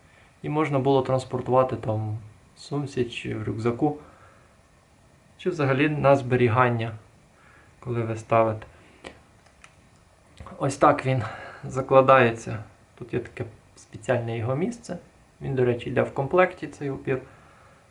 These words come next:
Ви закладаєте його в упор до голки і фіксуєте. Все, тепер можна от не боятися, що ви там щось проб'єте чи пошкодите собі руку.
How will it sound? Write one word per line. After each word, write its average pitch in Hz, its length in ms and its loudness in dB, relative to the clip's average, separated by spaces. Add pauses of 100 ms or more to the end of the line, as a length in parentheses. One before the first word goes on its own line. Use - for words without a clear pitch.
(120)
Ви 147 140 -2
закладаєте 131 800 4 (1300)
його 120 500 -6 (500)
в 135 60 -10
упор 131 360 0
до 127 120 0
голки 185 380 2 (880)
і 101 300 -2 (120)
фіксуєте. 120 680 -2 (1700)
Все, 180 220 2
тепер 156 300 0
можна 131 460 0
от 117 340 -6 (600)
не 123 100 -6
боятися, 123 460 2
що - 160 -8
ви 123 60 -8
там 113 180 -8
щось - 160 -10
проб'єте 135 600 0
чи 123 200 -2
пошкодите 120 880 -6
собі 120 260 -2
руку. 151 400 4